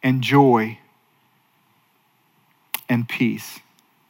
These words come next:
We pray all of this in Jesus' name. Amen. So if you have a Bible, I want to ask you to turn with me to a book that a lot of us, uh, find very perplexing. It's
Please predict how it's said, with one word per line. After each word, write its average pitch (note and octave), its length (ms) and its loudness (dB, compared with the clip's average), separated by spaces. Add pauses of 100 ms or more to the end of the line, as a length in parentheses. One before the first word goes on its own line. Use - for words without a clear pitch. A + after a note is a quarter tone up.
(920)
We C3+ 120 4
pray D3 260 4
all D3+ 340 8
of C3+ 120 0
this A#2+ 300 -4
in C3 100 -2
Jesus' B2+ 500 -4
name. A2 360 -8 (960)
Amen. C#3 480 2 (1200)
So - 100 2
if D#3+ 220 8
you F3 60 8
have F3+ 140 8
a F3+ 60 10
Bible, E3+ 400 8
I C#3+ 140 8
want E3 160 6
to E3+ 60 6
ask D#3+ 340 4
you E3 80 8
to D3+ 100 6 (200)
turn F3 280 4
with E3+ 240 6
me E3 220 6
to D#3 420 6 (140)
a D3 100 4
book E3+ 320 6
that D3+ 220 6 (100)
a D3 80 6
lot D#3 260 8
of D#3+ 120 2
us, D3 360 0
uh, C3+ 140 -2
find D#3+ 420 4
very E3 220 6
perplexing. C#3+ 760 2
It's A#2+ 260 -8